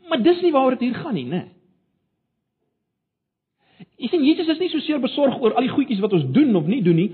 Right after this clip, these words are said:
maar wa-, oor wat ons is. Met ander woorde, hy, hy praat nie so seer oor, oor hierdie of daardie luukse ding of noodsaaklike ding, uh, wat jy jouself moet verloon nie. Uh, natuurlik kan dit dit insluit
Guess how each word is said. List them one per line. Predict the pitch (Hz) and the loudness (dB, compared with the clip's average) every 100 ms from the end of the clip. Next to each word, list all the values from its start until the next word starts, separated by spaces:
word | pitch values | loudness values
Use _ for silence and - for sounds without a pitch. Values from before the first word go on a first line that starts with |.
| - - | -6 0
maar | 226 | 4
wa-, | 226 247 | 4 4
oor | 254 | 4
wat | 226 247 | 4 2
ons | 247 - - 392 | -4 -6 -2 0
is. | 220 - - - _ _ _ _ _ _ _ _ _ _ _ _ _ _ _ _ _ _ _ _ _ _ | 0 -4 -16 -20 _ _ _ _ _ _ _ _ _ _ _ _ _ _ _ _ _ _ _ _ _ _
Met | 254 | 0
ander | 330 330 | 2 4
woorde, | 302 | 4
hy, | 254 - - | 2 0 -4
hy | 220 | 0
praat | 302 302 339 | 2 2 -2
nie | |
so | 302 233 | -4 -6
seer | - 294 285 | -2 -2 0
oor, | 254 233 - - - | 2 2 0 -8 2
oor | 214 | 4
hierdie | 202 294 294 | 6 6 4
of | 240 | 4
daardie | 185 226 247 240 202 | 4 4 4 4 4
luukse | 262 - - 233 | 4 -2 -2 2
ding | 226 240 220 | 4 4 2
of | 220 | 0
noodsaaklike | 220 254 233 233 226 202 | 0 4 4 4 0 2
ding, | 208 226 214 | 2 2 0
uh, | - - - - 214 | -4 -18 -14 -8 -2
wat | 196 190 | 0 0
jy | 214 | 0
jouself | 196 247 240 185 | 2 4 4 4
moet | 202 - | 2 0
verloon | 180 175 240 240 | 2 4 6 4
nie. | 247 240 - - _ _ | 2 -2 -8 -20 _ _
Uh, | 165 165 165 - - | 0 0 0 -6 -8
natuurlik | 190 240 233 - - - _ | -2 2 2 0 -6 -20 _
kan | 233 220 | 2 4
dit | 202 | 4
dit | 170 185 262 | 2 0 -2
insluit | 302 - 175 190 - | -2 0 0 0 -4